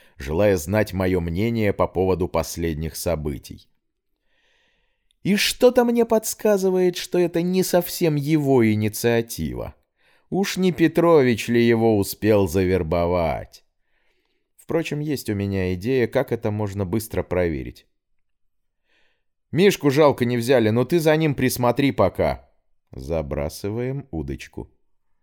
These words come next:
«А что с ним?» Тут же встрепенулся экс-участковый, как собака, взявшая след. «Только ты никому не говори. Ольга слышала, что его вчера ночью Петрович того». Неужели поверит?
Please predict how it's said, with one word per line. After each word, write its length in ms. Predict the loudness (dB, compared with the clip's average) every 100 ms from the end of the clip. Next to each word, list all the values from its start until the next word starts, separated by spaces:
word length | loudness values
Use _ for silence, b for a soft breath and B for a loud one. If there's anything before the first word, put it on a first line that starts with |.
| _ _ _ _ _ _ -6
«А 160 | -4
что 260 | -2 2 2
с 140 | 2
ним?» 240 | -2 -4 -8 _ _ _ -8
Тут 180 | -6
же 140 | -6 -8
встрепенулся 840 | -8 -8 -6 -4 -4 -4 -4 -6
экс-участковый, 1120 | -4 -4 -6 -8 -10 -8 -10 -10 -4 -2 0
как 280 | -2 -4 -6
собака, 560 | -2 -4 -2 -2 -2 -6
взявшая 560 | -4 -4 -4 -6 -8
след. 420 | -8 -6 -8 -8 _ _ _ _ _ _ _ _ _ _ _ _
«Только 320 | -6 -4 -6
ты 160 | -6 -4
никому 420 | -4 -4 -4 -2
не 140 | -2 -2
говори. 580 | -2 0 -2 -2 -6 -10 _ _ _ b b b b
Ольга 460 | 2 4 4 0
слышала, 560 | -2 -2 -4 -2 -2 -2
что 180 | -4 -2
его 340 | 0 0 0
вчера 380 | -2 -2 0 0
ночью 420 | -2 -6 -6 -8
Петрович 800 | -6 -6 -2 0 0 -4 -10 -20 _
того». 520 | -4 -2 -2 -6 -10 _ _ _ _ _ _ _ _ _ -12
Неужели 440 | -8 -6 -6 -8
поверит? 540 | -8 -10 -12 -14 -16